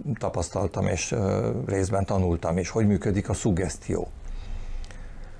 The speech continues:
Hogy lehet valakinek azt mondani, hogy odaragasztalak a falhoz, és nem fogsz tudni ellépni,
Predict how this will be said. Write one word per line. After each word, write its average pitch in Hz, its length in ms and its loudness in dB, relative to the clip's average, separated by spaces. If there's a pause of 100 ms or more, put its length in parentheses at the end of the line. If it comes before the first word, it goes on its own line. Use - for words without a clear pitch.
Hogy 139 180 4
lehet 113 200 6
valakinek 117 580 2
azt 113 180 2
mondani, 101 360 6
hogy 98 180 4
odaragasztalak 101 760 2
a 104 60 0
falhoz, 107 560 4 (1500)
és - 180 0
nem 123 200 4
fogsz - 240 0
tudni 98 280 6
ellépni, 101 840 4